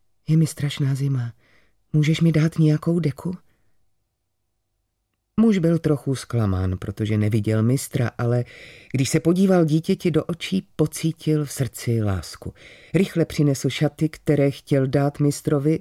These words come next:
a oblékl je dítěti. Dítě poděkovalo a odešlo. Muž opět všechno znovu připravil. Potom čekal dlouho do noci.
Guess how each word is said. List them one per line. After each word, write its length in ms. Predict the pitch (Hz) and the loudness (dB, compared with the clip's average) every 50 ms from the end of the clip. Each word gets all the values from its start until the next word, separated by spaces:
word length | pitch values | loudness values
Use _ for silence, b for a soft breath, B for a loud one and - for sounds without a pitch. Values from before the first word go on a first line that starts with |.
| - _ _ _ _ _ _ _ - | -6 _ _ _ _ _ _ _ -8
a 180 | 151 - - | -8 -4 -2
oblékl 460 | - 131 113 131 135 131 131 - - | -4 -2 0 0 0 0 -2 -2 -4
je 260 | 135 135 127 131 131 131 | -2 -2 -2 -2 -4 -4
dítěti. 720 | 127 - 113 104 87 - - 87 - - - - - - - _ _ _ _ _ _ _ _ _ _ _ _ _ _ _ _ _ _ _ _ _ _ _ _ _ _ | -2 -2 -2 -2 -2 -6 -10 -10 -10 -10 -14 -14 -14 -14 -14 _ _ _ _ _ _ _ _ _ _ _ _ _ _ _ _ _ _ _ _ _ _ _ _ _ _
Dítě 300 | - 117 120 113 - 113 | -6 -6 -6 -4 -4 -6
poděkovalo 720 | - - 135 151 175 165 - 165 160 165 160 156 156 156 - _ _ _ | -4 -2 -4 -4 -4 -2 -2 -4 -2 -2 -2 -2 -4 -4 -8 _ _ _
a 160 | 120 127 147 - _ | -8 -8 -8 -8 _
odešlo. 500 | - 113 104 92 82 - - - 98 95 - - _ _ _ _ _ _ _ _ _ _ _ _ _ _ _ _ _ _ _ _ _ _ _ _ _ _ _ _ _ _ _ B B B B | -4 -4 -4 -4 -6 -8 -14 -12 -12 -12 -14 -16 _ _ _ _ _ _ _ _ _ _ _ _ _ _ _ _ _ _ _ _ _ _ _ _ _ _ _ _ _ _ _ B B B B
Muž 180 | 190 208 - - | 2 2 2 2
opět 320 | 247 233 - 180 165 - - | -2 0 2 0 0 0 -2
všechno 420 | - - 165 156 - 147 143 139 | -2 -2 -2 0 2 2 2 2
znovu 360 | 117 120 139 147 139 123 131 | 4 2 2 2 2 2 -2
připravil. 680 | 123 - - - 117 - - 110 95 92 85 87 92 92 - b b b b b b b b b b b _ _ _ _ _ _ _ _ _ _ _ _ _ _ _ | -4 -4 -4 -4 -4 -4 -2 -4 -4 -4 -4 -6 -8 -8 -12 b b b b b b b b b b b _ _ _ _ _ _ _ _ _ _ _ _ _ _ _
Potom 320 | _ - 107 - 117 120 117 | _ -8 -2 -2 -2 -2 -2
čekal 440 | - - 131 - - 135 139 139 135 | -4 -6 -8 -4 -2 0 0 0 -2
dlouho 480 | 127 120 123 120 127 127 127 127 127 | -2 -2 0 0 2 2 0 0 -2
do 180 | 123 123 123 107 | -2 0 0 0
noci. 460 | 95 87 - - - - 78 76 73 | 0 -2 -4 -10 -14 -12 -12 -12 -14